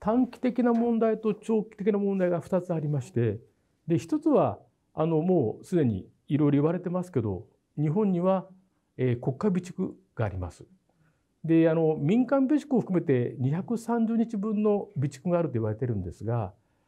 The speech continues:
私は個人的な考えから言って、民間備蓄っていうのは役に立たないと思っています。で、まあ、その理由は、あの、例えばですね、あの、中東で危機が起きて、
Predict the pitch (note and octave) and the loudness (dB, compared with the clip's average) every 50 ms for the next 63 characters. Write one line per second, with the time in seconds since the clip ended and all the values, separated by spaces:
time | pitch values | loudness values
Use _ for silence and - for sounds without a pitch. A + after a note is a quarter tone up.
0 | _ _ _ - D3 E3+ G3+ G3 - - C4 C4+ C4 B3 - - - - F3 F3+ | _ _ _ -6 -4 -4 -4 -4 -4 -2 -2 0 0 -2 -2 -6 -4 -2 0 0
1 | A3 A3+ A3+ B3 A#3 A3+ A#3 A#3 A#3 A#3+ A3+ F#3+ D3+ A#2+ G#2 F#2+ - _ - C3 | 0 0 0 0 -2 -2 -2 -4 -4 -2 -2 -2 0 -2 -2 -4 -4 _ 0 2
2 | B2+ B2 - - - - _ _ _ _ _ - A2+ E3+ G3 F#3+ F#3+ - A3 G#3 | 2 0 -2 -6 -12 -20 _ _ _ _ _ -2 0 0 0 0 0 0 0 0
3 | G3 F#3 G3+ F3+ E3 - B2+ A#2+ - C3+ B2 G#2+ G2 G2+ G2 - C#3+ G2 - D3 | 0 0 -2 -2 -2 -4 -4 -4 -2 -2 -2 0 0 -2 -2 -4 -4 -4 -4 -4
4 | D#3 G#3 G3 D#3 A#2 F#2+ - - E2+ D#2+ - - D2+ C2+ - - _ _ _ _ | -4 -2 -2 -2 -2 -4 -6 -10 -12 -12 -14 -18 -20 -20 -20 -20 _ _ _ _
5 | _ _ _ _ _ _ _ _ _ _ - D3+ D#3+ D#3 - - F#3+ A3+ A#3+ A3+ | _ _ _ _ _ _ _ _ _ _ -4 -2 -2 0 0 2 2 2 2 0
6 | B3 B3+ B3 B3 C4+ C#4 C4 A3 - - _ _ _ _ _ _ _ _ _ _ | 0 -2 -4 -4 -2 -2 -2 -2 -4 -8 _ _ _ _ _ _ _ _ _ _
7 | - C3+ C3+ C3+ B2+ B2+ C3 C3 - B3 C4+ A3+ F#3+ A#2+ G2+ - - D3+ F#3+ B3 | -4 -2 0 0 0 -2 -2 0 2 2 2 2 2 0 -2 -4 -4 -4 -4 -4
8 | C4 - _ _ _ _ _ _ - - B2+ B2+ A#2+ A#2 A2+ A#2 A#2+ - F3+ F3+ | -4 -8 _ _ _ _ _ _ -6 -2 0 0 0 -2 -2 -6 -4 -2 0 0
9 | F3 F3 F3+ F3+ F3+ F3 F3 G3+ A3 A3+ G3+ - - - - - - - - - | 0 0 -2 -2 -2 -2 0 2 2 2 2 0 -4 -8 -16 -20 -20 -20 -20 -20
10 | - - - - D#3 A#2+ - - - - G2+ F2+ F2+ - | -20 -6 -2 0 0 0 0 -2 -4 -2 -2 -2 -4 -6